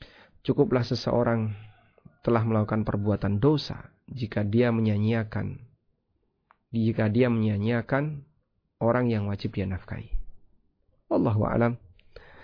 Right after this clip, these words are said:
Maka kalau misalnya istrinya nggak sanggup untuk bertahan, ya silahkan ajukan gugat cerai. Nah.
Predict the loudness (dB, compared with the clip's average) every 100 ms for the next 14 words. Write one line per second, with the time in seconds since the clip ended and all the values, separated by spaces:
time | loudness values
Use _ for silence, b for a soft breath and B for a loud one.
0 | b -6 0 0 4 4 4 4 4 4
1 | 2 2 -2 0 2 2 2 0 0 2
2 | 0 -6 -20 -20 -10 -4 -2 -2 -2 0
3 | 0 0 -4 -6 -4 -4 0 -2 -2 -6
4 | -6 -4 -2 -2 -2 -6 -8 -8 -12 -12
5 | -18 _ _ _ _ _ _ _ _ _
6 | _ _ _ -2 -2 -2